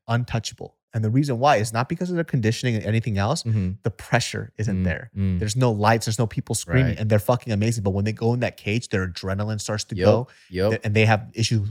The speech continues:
Speaker 1: with anxiety. And they're like, "Dude, if they can get that in control, they would be the next U F C champion."
Speaker 2: Right. And, and that's another factor to factor in, right? That whole, el-, that's like a beast on, in and of itself, is to be able to perform under the bright lights, maybe even people booing you,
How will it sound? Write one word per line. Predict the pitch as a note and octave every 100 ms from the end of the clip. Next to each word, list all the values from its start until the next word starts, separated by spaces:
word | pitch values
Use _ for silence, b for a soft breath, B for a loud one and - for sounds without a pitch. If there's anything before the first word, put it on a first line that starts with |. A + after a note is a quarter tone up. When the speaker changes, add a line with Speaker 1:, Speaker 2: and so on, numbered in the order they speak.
| G#2+
Speaker 1:
with | G#2
anxiety. | G2+ F#2+ G2+ C#3+ - - _ _ _ _ -
And |
they're | G#2
like, | G#2 G2
"Dude, | A#2+ G#2+
if | F#2
they | A2
can | - D3+
get | C3+
that | C3
in | B2+
control, | A2+ G2+ A2+ A#2 D3 C3+
they | G#2
would | G#2+
be | G#2+
the | G2+
next | F#2+ G2 -
U | F#2+
F |
C | -
champion." | G2 F2 F2+ -
Speaker 2:
Right. | D3 D#3 -
And, | A#2+
and | A2+ G#2+
that's | F#2 -
another | G#2+ D3 D#3
factor | A#2+ G2+ F#2+ - F2
to | E2 -
factor | G2 E2+ - E2+
in, | C#2+ D2
right? | - F#2 A#2
That | A#2 A2+
whole, | F#2+ - D#3 D#3
el-, | B2 -
that's | C#3+ -
like | F#3+
a | B2
beast | A2 B2+ C#3+ - B2+
on, | A#2+ A2 -
in | B2
and | A#2+
of | G#2 E2+
itself, | - - G#2+ D2+ -
is | G2+ -
to | G2
be | A#2
able | A#2+ A#2
to | G#2
perform | - G2+ - A2 A2 A2 b b
under | B2 B2+
the | A2+ G2
bright | G2+ A2 G#2
lights, | G#2+ G#2+ b -
maybe | A#2+ A#2+
even | B2 A2
people | G2+ A#2 G#2+
booing | F2+ A2+ A#2 B2+ B2+
you, | B2 B2+ C3